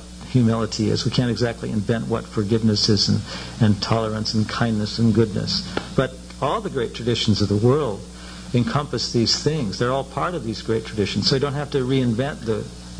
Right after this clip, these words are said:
wheel, so to speak. They're there. We don't necessarily have to say,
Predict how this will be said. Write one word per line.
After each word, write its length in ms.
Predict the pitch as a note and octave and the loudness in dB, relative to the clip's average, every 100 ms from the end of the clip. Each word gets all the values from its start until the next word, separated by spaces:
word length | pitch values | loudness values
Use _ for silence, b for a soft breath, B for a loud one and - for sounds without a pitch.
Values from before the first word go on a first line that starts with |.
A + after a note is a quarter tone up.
| E3 D#3+ C#3 B2 | -2 2 4 6
wheel, 300 | F3+ D#3+ - | 4 2 -2
so 180 | - - | -2 -2
to 80 | |
speak. 460 | - - F3 A#2+ - | 0 2 0 0 -2
They're 160 | B2 A2 | 0 2
there. 420 | C#3+ D3+ G2+ - B B B | 0 0 -4 -10 B B B
We 60 | B2 | 2
don't 140 | C#3 | 2
necessarily 500 | B2+ - C3+ C3+ C3 | 0 0 0 0 -2
have 220 | B2 B2+ | -2 -2
to 80 | C3 | -2
say, 420 | A2+ D#3+ E3 A2 | 0 2 0 -4